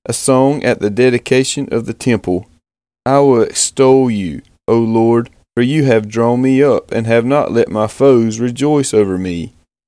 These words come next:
O Lord my God, I cry to you for help, and you have healed me. O Lord, you have brought up my soul from Sheol. You restored me to life from among those who go down to the pit.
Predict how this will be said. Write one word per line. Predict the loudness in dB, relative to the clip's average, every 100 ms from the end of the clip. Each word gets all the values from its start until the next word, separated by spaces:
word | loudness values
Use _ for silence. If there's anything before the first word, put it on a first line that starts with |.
| _ _ -2
O | 2
Lord | 2 4 2 2
my | 0 0
God, | 2 2 2 0 -8 _ _
I | -6
cry | -6 -2 0 0
to | -2 -4
you | -2 -2
for | -4 0
help, | 2 2 0 -16 _ _ _
and | -2 0
you | 2
have | 0 0 -4
healed | 2 2 2
me. | 0 -2 -4 -10 _ _ _ _ _ 2
O | 2
Lord, | 4 2 2 0 -4 _ _
you | 0 2
have | 2 2
brought | 2 4 4
up | 2 0
my | -4
soul | -4 0 2 2
from | 0 -6
Sheol. | -8 -4 2 4 4 2 -6 _ _ _ _
You | 0 0
restored | 0 -2 0 0 0
me | -2 -2
to | 0
life | 2 2 0 -2
from | -4 -2
among | -2 0 0 0 0
those | 2 2 -2
who | -4
go | 0 0 0
down | -4 -4 -8
to | -10
the | -10
pit. | -4 -4 -4 -10